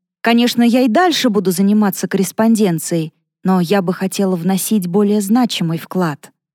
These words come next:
Карандаш замер, и я услышала, как доктор Мюррей ухмыльнулся. Он посмотрел на меня поверх очков, как на племянницу, которую не видел целую вечность. Раздвинув бумаги на столе,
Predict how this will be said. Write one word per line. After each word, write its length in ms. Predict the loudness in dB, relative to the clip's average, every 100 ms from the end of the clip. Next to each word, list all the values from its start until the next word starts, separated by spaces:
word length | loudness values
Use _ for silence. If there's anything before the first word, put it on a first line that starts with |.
| _ _ _ _ _ _
Карандаш 600 | -4 0 0 0 -2 -2
замер, 580 | -2 -2 -2 -4 -6 -8 _ _ _ _
и 80 | -2
я 160 | 0
услышала, 640 | -2 -4 -4 -6 -6 -8 -6
как 240 | -8 -6
доктор 400 | -6 -8 -8 -4
Мюррей 400 | -2 0 0 0
ухмыльнулся. 840 | -2 -4 -2 -2 -2 -4 -6 -12 -12 _ _ _ _ _ _
Он 160 | 0 0
посмотрел 640 | 0 0 2 2 0 2
на 80 | 2
меня 320 | 2 0 0
поверх 480 | 0 0 0 -2 0
очков, 540 | -4 -4 -2 -2 -2 -10 _ -4
как 200 | -4 2
на 120 | 0
племянницу, 840 | 2 2 2 2 2 0 -2 -2
которую 420 | -2 0 2 2
не 140 | 2 2
видел 300 | 2 0 -2
целую 460 | 0 0 2 2
вечность. 720 | 2 0 -2 -8 -8 -8 -16 _ _ _ _ _ _ _ -6
Раздвинув 600 | -2 -2 0 2 2 2
бумаги 460 | 2 2 2 2 0
на 100 | -2
столе, 480 | -2 0 2 2